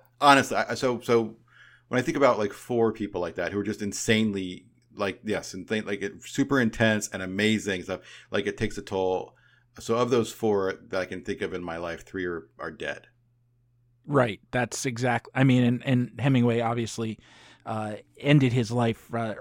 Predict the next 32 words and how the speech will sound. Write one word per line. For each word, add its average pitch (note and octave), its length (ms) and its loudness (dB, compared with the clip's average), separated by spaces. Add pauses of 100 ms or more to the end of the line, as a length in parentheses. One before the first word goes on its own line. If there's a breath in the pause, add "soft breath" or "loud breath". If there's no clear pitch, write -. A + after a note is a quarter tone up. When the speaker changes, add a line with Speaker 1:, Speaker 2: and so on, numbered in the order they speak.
Speaker 2:
earlier C3 340 0
than A#2 200 -2
it, G#2+ 160 -8
than A2+ 160 -4
it G#2+ 80 -8
would A#2 140 -2
have G#2+ 100 -6
been A2 340 -4
otherwise. A2+ 560 -6 (540 soft breath)
But, B2 420 0
uh, A#2 300 -2 (320)
yeah, C3+ 400 0 (100)
that's, - 320 -2 (140)
that's D#3+ 220 2
a F3+ 40 -2
difficult, D3+ 480 0 (220 loud breath)
I G3 80 6
mean, G3 120 8
that, G#3+ 120 4
Speaker 1:
I - 20 8
think, C#3+ 120 12
Speaker 2:
and A#3 100 8
th- - 80 2
Speaker 1:
yeah, C#3+ 100 12
I G#2+ 40 6
think C#3+ 120 4
it C3+ 80 2
just A#2+ 140 0
comes A2+ 180 -2
with F#2+ 100 -10
the - 60 -4
territory. G2+ 340 -4